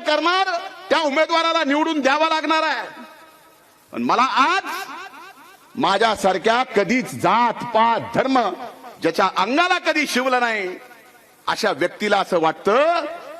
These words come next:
की अशा निवडणुकीपेक्षा जर सर्वात काही महत्वाचं असेल, तर युगपुरुष छत्रपती शिवाजी महाराजांनी रायडेश्वराला वयाच्या सोळाव्या वर्षी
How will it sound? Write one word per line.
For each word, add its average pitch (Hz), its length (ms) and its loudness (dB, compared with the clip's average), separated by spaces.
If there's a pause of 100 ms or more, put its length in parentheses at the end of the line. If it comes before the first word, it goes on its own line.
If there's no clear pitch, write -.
(140)
की - 60 -2
अशा 170 280 0
निवडणुकीपेक्षा 202 1000 2 (180)
जर 240 120 2
सर्वात 320 440 0 (120)
काही 349 200 2
महत्वाचं 320 440 2
असेल, 294 600 0 (1120)
तर 123 40 0
युगपुरुष 330 600 0
छत्रपती 277 480 0
शिवाजी 254 400 0
महाराजांनी 262 800 2 (500)
रायडेश्वराला 247 840 2
वयाच्या 233 440 2
सोळाव्या 247 460 2
वर्षी 220 400 0